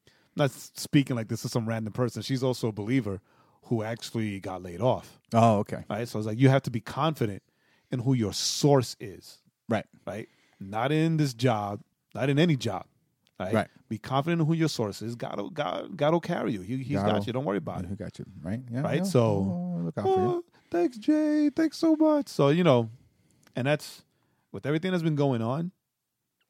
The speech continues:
Speaker 1: right? That's, that's my, that's, like, my ongoing thing, you know?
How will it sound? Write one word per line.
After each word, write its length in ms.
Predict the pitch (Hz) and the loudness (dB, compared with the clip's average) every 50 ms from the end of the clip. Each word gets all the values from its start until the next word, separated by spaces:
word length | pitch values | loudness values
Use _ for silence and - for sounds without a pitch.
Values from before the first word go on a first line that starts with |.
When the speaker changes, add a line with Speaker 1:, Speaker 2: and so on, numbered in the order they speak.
| _ - - | _ -14 -12
Speaker 1:
right? 180 | 101 117 98 - | -12 -12 -10 -10
That's, 400 | 120 110 110 - - - - - | -12 -12 -12 -12 -16 -18 -18 -14
that's 240 | - - 110 - - | -12 -12 -10 -8 -6
my, 500 | 123 120 120 117 113 110 107 104 101 110 - _ _ _ _ _ _ _ _ _ _ _ _ _ _ _ _ _ | -6 -4 -4 -4 -4 -6 -6 -8 -10 -14 -16 _ _ _ _ _ _ _ _ _ _ _ _ _ _ _ _ _
that's, 120 | 113 113 - | -8 -6 -6
like, 100 | 117 123 | -6 -4
my 80 | 123 | -6
ongoing 540 | 123 - 131 123 123 120 110 117 113 110 104 | -6 -4 -4 -6 -6 -4 -4 -4 -4 -6 -4
thing, 340 | - 117 110 98 87 92 - _ _ | -4 -6 -6 -6 -8 -14 -20 _ _
you 60 | - | -16
know? 260 | 101 95 92 95 95 | -14 -14 -14 -14 -12